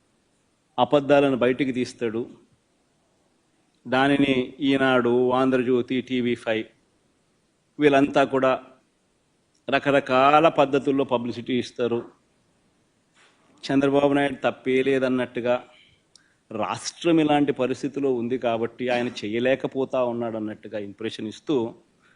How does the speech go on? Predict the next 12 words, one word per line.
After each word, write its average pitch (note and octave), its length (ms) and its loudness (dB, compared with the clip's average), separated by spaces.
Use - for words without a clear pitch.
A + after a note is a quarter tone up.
అలా, E3+ 180 2
అలా, D3 500 4
అలా, B2+ 240 4
అలా, A#2 300 2
అలా A2+ 220 0
స్లో B2 420 0
పాయిజన్ A2 460 -2
ఇచ్చుకుంటూ G#2 460 -14
పోయే G#2 260 -8
కార్యక్రమం G#2+ 580 -6
జరుగుతూ E3+ 420 0
ఉంది. G2+ 220 -6